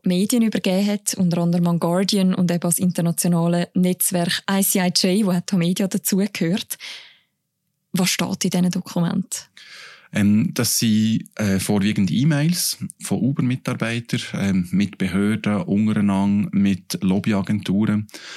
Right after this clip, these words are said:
Speaker 2: wo man sieht, wie das hinter den Kulissen geschafft worden ist, was man für Vorbereitungen trifft, wen das man wann will treffen, mit welcher Botschaft, wie das man versucht, die öffentliche Meinung zu beeinflussen.
Speaker 1: Wie brisant ist denn das,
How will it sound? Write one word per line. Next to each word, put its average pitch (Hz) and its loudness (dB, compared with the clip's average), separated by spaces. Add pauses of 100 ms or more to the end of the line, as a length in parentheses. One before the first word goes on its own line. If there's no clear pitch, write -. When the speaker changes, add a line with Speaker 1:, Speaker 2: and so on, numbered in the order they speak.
(280)
Speaker 2:
wo 101 2
man 95 4
sieht, 101 -2
wie 95 2
das 101 -2
hinter 107 2
den 95 -2
Kulissen 104 0
geschafft - -4
worden 127 0
ist, - -2 (440)
was - 0
man - 2
für - -2
Vorbereitungen 110 -2
trifft, - -2
wen 90 2
das 90 0
man 90 2
wann 95 2
will 90 -2
treffen, 113 -2
mit 95 -2
welcher 92 2
Botschaft, 107 -2 (300)
wie 101 2
das - -2
man 95 0
versucht, - 0
die 87 -2
öffentliche 87 -2
Meinung 82 0
zu - -6
beeinflussen. - -4 (220)
Speaker 1:
Wie 175 -2
brisant 180 -2
ist - 2
denn 254 4
das, 262 -2